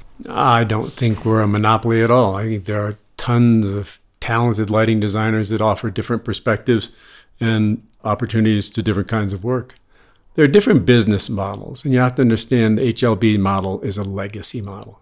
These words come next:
We want the firm to continue to exist, and to continue to exist,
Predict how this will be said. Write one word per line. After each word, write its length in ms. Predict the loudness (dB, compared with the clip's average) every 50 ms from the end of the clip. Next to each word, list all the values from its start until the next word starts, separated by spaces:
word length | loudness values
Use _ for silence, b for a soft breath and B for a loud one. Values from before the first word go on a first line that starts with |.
| _ -12
We 340 | -8 -2 2 4 6 8 8
want 360 | 8 6 6 4 2 0 -4 -12 _ -8
the 280 | -6 -4 0 0 0 0
firm 560 | 0 2 4 4 4 4 4 2 0 -2 b b b b b b _ -4
to 140 | -2 -2
continue 760 | 0 0 0 0 0 0 2 4 6 6 6 6 6 4 4 2
to 160 | 0 -2 -4
exist, 760 | -2 -2 -4 -4 -6 -6 -6 -6 -8 -8 -10 -12 -12 -16 -20 b b b b b b b _
and 180 | -4 -2 -2 0
to 80 | -2 0
continue 440 | 2 2 2 4 6 6 6 6
to 60 | 4 2
exist, 520 | 0 0 -2 -2 -2 -4 -6 -10 -14